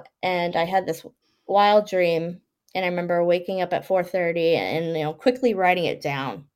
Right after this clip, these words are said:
somewhere, and that happened to be Facebook when I posted about it. And then I went to work, and I told my,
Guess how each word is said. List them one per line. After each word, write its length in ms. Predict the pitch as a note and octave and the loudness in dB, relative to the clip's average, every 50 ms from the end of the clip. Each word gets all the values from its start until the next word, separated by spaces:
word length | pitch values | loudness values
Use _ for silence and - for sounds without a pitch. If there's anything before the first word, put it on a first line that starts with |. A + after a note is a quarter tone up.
| _ _ | _ _
somewhere, 400 | - - G#3+ F3 E3+ C#3+ C3 B2+ | -6 -4 -4 -2 -2 -2 -2 -2
and 140 | A#2+ D#3 E3 | -2 -2 -2
that 140 | D#3+ B2 D3 | -2 -2 -2
happened 180 | D3+ D3+ D3+ | -2 -4 -4
to 60 | D#3 D3 | -6 -8
be 120 | C#3 C#3 | -8 -8
Facebook 540 | C#3+ - F#3+ F3 D#3+ D#3+ - - D#3 D#3+ D#3+ | -8 -6 -6 -6 -6 -6 -4 -4 -4 -4 -4
when 100 | E3+ D3+ | -6 -6
I 80 | B2 | -6
posted 460 | C#3 - - E3 D#3 - - - D#3 D#3 | -6 -4 -2 -4 -2 -4 -4 -8 -6 -6
about 260 | D3 C3+ B2+ B2+ B2+ | -4 -4 -2 -2 -2
it. 180 | D3 D#3+ - - _ _ _ _ _ _ _ _ _ _ _ _ - | -2 -4 -4 -8 _ _ _ _ _ _ _ _ _ _ _ _ -10
And 160 | - F3+ F#3 | -8 -4 -2
then 160 | F3+ F3+ F3+ | -2 0 0
I 240 | F3+ E3+ E3 E3 E3+ | 0 0 2 2 0
went 240 | F3 F3+ F#3 F#3+ - - | 0 -2 -4 -6 -6 -6
to 100 | - G3 | -6 -6
work, 340 | F#3+ G3 G#3+ G#3+ G3+ G#3 G3+ | -4 0 2 4 4 4 2
and 80 | G#3+ F3+ | 0 0
I 60 | D#3+ | -2
told 240 | D#3+ - - G#3 G#3 | 0 0 2 2 2
my, 220 | G#3 F#3 F3+ F3+ | 2 0 -2 -2